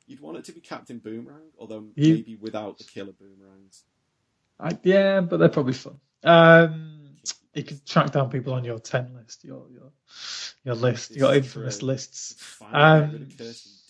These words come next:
Speaker 1: Dunst.
Speaker 2: <laughs> She popped up on something the other day, and I just thought of you, which is a horrible experience. Um, in, in terms of thinking, you know,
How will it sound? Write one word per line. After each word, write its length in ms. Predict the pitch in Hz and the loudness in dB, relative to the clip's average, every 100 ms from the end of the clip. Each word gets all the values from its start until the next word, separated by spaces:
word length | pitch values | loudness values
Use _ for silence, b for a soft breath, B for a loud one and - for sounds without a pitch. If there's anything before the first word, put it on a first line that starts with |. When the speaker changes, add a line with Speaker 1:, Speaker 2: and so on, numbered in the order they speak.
| 92 110 _ _ - | _ _ _ _ -6
Speaker 1:
Dunst. 1040 | - - - - - - - - - 220 - | -2 -2 -6 -18 -16 -10 -6 -4 0 0 0
Speaker 2:
<laughs> 40 | _ _ _ 113 113 _ _ _ _ _ - _ b b b b b | _ _ _ _ _ _ _ _ _ _ -20 _ b b b b b
She 180 | - | -8
popped 300 | 185 214 151 | 0 0 2
up 140 | 175 185 | -2 -2
on 100 | 175 | -8
something 220 | - 139 | -8 -10
the 60 | 127 | -8
other 120 | 117 | -6
day, 180 | 117 113 | -6 -8
and 100 | 110 | -8
I 80 | 113 | -10
just 240 | 117 - | -12 -12
thought 220 | 139 127 127 | -10 -8 -10
of 100 | 117 | -10
you, 260 | 131 135 123 | -8 -8 -10
which 180 | 147 143 | -14 -14
is 80 | 123 | -14
a 100 | 113 | -12
horrible 500 | 120 120 113 113 110 | -10 -10 -12 -16 -18
experience. 640 | 147 - 131 120 127 127 _ B B B B | -20 -18 -16 -16 -18 -20 _ B B B B
Um, 840 | 160 165 170 175 175 170 165 165 160 _ _ | 4 8 10 10 10 6 -4 -18 _ _ _
in, 220 | 175 175 | -16 -12
in 140 | 170 170 | -10 -6
terms 340 | - 151 135 | 2 2 2
of 80 | 131 | -4
thinking, 440 | 143 127 139 131 - _ _ _ | -4 -2 -4 -6 -14 _ _ _
you 120 | 156 | -16
know, 160 | 123 110 | -14 -16